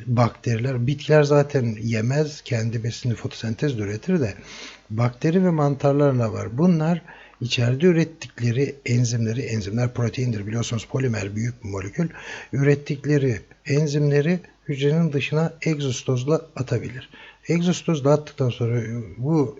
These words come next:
enzimler orada besinleri sindirir ve sindirim sonucu oluşan monomer ürünler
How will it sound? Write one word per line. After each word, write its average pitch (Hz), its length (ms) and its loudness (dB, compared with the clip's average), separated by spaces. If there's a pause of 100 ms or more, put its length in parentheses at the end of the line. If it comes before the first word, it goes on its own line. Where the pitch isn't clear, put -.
(220)
enzimler 120 480 0
orada 131 440 2
besinleri 120 440 0
sindirir 139 540 -2 (380)
ve 123 100 0
sindirim 127 420 -2
sonucu 113 320 -4
oluşan 104 380 -6 (580)
monomer 110 720 -2 (200)
ürünler 135 640 -2